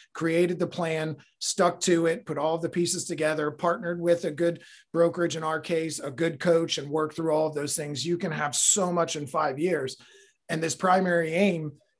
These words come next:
is just that. What's your life look like in five years? I want, it, because we talked about the reticular activating system. And when you show your brain what's important to you, it starts getting everything else out of the way and filtering everything else out that's not that.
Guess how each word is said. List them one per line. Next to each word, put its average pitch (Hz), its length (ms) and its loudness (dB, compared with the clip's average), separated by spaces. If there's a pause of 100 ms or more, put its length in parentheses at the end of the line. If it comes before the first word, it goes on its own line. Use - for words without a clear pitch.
is 151 200 -4
just 135 360 0
that. 160 320 -2
What's 170 280 2
your 226 140 4
life 185 320 2
look 175 220 0
like 151 240 -6
in 143 120 -8
five 156 360 -2
years? 147 420 -2 (380)
I 170 120 0
want, 208 320 2
it, 180 120 -4 (160)
because 202 320 4
we 196 160 0
talked 226 240 4
about 196 200 4
the 180 80 0
reticular 170 440 0
activating 143 520 -4
system. 131 480 -6
And 156 320 -6 (140)
when 160 220 -4
you 156 140 -4
show 196 300 6
your 196 180 4
brain 170 320 -2
what's 165 240 -2
important 175 440 -4
to 226 100 0
you, 220 100 2
it - 100 0
starts 160 360 -2
getting 165 320 0
everything 175 340 -2
else 160 220 -4
out 160 180 -2
of 156 60 -4
the 151 80 -4
way 180 400 0 (180)
and - 180 -10
filtering 175 440 -2
everything 170 400 -2
else 165 200 -2
out 190 280 0
that's 147 200 -8
not 151 320 -6
that. 135 260 -4